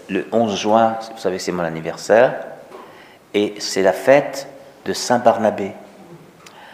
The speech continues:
Moi, ça m'a jamais plu ça, parce que Barnabé, il est pas célèbre, euh, je savais pas qui c'était, Barnabé. Je trouve, en plus, ça sonnait pas bien, je sais pas, j'aimais pas ce prénom.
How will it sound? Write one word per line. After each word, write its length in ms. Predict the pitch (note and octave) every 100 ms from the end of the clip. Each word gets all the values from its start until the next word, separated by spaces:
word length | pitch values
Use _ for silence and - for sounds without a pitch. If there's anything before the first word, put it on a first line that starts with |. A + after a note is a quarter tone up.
| - - - -
Moi, 140 | A2 A#2+
ça 160 | -
m'a 80 | G2
jamais 240 | F#2 F#2
plu 200 | G#2 -
ça, 220 | G#2 - G#2+
parce 220 | - -
que 80 | -
Barnabé, 560 | F2 F2 E2+ G2 F#2+ - - - - -
il 100 | F2+
est 40 |
pas 140 | F#2 F#2+
célèbre, 520 | - F#2 D#2+ G2 - F2
euh, 260 | E2+ E2+ F2 - - - -
je 60 | -
savais 120 | F#2+
pas 160 | -
qui 140 | F3+ E3+
c'était, 580 | - F#2+ - F#2 G2+ -
Barnabé. 560 | D#2+ E2 D2+ - E2+ - - - - - - - - _ - _ _ - _ _
Je 320 | - - -
trouve, 180 | - B2
en 80 | -
plus, 160 | A#2+ C3
ça 160 | -
sonnait 300 | - A2 G#2
pas 160 | G#2 G2
bien, 260 | F2+ F2+
je 60 | G2+
sais 120 | -
pas, 180 | - G2 - -
j'aimais 220 | A2 A2+
pas 140 | C#3+
ce 120 | C#3+ -
prénom. 320 | G#2+ G2